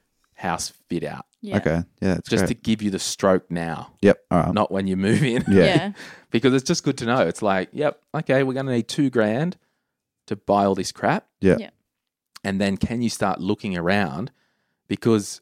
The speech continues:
Speaker 1: once, th-, is the wedding paid for? Or have you got money allocated for it? Or are we still
Speaker 2: Yeah.
Speaker 1: saving?
Speaker 2: Um, well, I had quite a bit of savings before we got engaged. Um, but we're, we also have our parents helping us pay for it as well.
Speaker 1: Yeah, great.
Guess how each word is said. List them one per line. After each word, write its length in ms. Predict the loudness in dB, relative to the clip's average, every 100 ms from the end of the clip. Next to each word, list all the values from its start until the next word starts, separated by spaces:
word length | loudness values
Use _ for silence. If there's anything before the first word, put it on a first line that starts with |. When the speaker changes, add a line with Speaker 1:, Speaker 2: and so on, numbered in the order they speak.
| -2
Speaker 1:
once, 240 | 0 0 -4
th-, 100 | -8
is 120 | -4 0
the 80 |
wedding 300 | 2 4 2 0
paid 300 | -6 -8 -6
for? 320 | -2 -2 -4 _ _ 2
Or 160 | 6
have 100 | 6 4
you 60 |
got 140 | -2 0
money 440 | -2 -2 -6 -8 -14 -20 -20 _ _ _ -8
allocated 560 | -4 -2 0 2 2 2
for 380 | 4 6 6 6
it? 80 |
Or 140 | 4 2
are 40 |
we 100 | -2
still 140 | -2 -2
Speaker 2:
Yeah. 140 | 0
Speaker 1:
saving? 460 | 2 2 2 -2 -8 -2
Speaker 2:
Um, 200 | 0 2
well, 120 | 4
I 140 | 6 6
had 260 | 4 0 -6
quite 160 | 2 2
a 60 | 2
bit 120 | -2
of 140 | -4
savings 400 | -4 -4 -4 -6
before 640 | -10 -14 -10 -6 -4 -2
we 140 | -4 -4
got 160 | -6 -8
engaged. 720 | -10 -10 -10 -10 -14 -20 _ _ _ _ _ _ 0
Um, 440 | 2 2 -2 -2
but 160 | 0 2
we're, 220 | 2 0 -6 -8
we 60 | -4
also 240 | -4 -6
have 140 | -8
our 100 | -8
parents 400 | -10 -12 -12 -14
helping 380 | -10 -10 -12 -18 -18
us 160 | -18
pay 160 | -16 -16
for 200 | -12 -10
it 80 | -10
as 120 | -10
well. 240 | -10 -8 -4
Speaker 1:
Yeah, 160 | -4
great. 340 | 0 0 -2